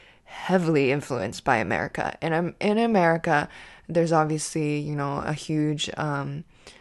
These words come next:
it's, the population is mostly, like, white people, black people, and Mexican people.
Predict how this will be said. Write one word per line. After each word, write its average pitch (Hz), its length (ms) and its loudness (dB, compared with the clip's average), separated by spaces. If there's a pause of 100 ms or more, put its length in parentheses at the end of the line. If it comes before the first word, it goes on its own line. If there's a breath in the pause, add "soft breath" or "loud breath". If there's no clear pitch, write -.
(480 loud breath)
it's, - 720 -2 (480)
the 175 180 4
population 190 600 6
is 160 200 2
mostly, 151 640 0
like, 143 220 -2
white 151 220 2
people, 156 440 2
black 147 280 0
people, 151 360 0
and 143 160 -2
Mexican 160 720 -4
people. 196 460 -2